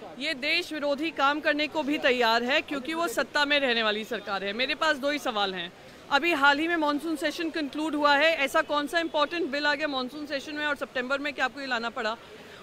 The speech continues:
और विंटर सेशन तो कुछ दिनों बाद होना ही था। पहला सवाल ये। दूसरा सवाल,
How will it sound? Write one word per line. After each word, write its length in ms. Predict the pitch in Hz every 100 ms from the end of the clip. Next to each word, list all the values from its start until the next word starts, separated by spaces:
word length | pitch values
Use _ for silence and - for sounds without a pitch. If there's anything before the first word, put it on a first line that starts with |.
| -
और 120 | 311
विंटर 320 | 277 285 339
सेशन 300 | 339 320 349
तो 100 | 311
कुछ 160 | 320 294
दिनों 360 | 269 285 294
बाद 180 | 285 277
होना 260 | 269 269 269
ही 140 | 285
था। 240 | 269 240 220 - - - -
पहला 200 | 285 311
सवाल 340 | 320 294 285
ये। 140 | 240 202
दूसरा 400 | 190 294 403 427
सवाल, 440 | 339 269 202 185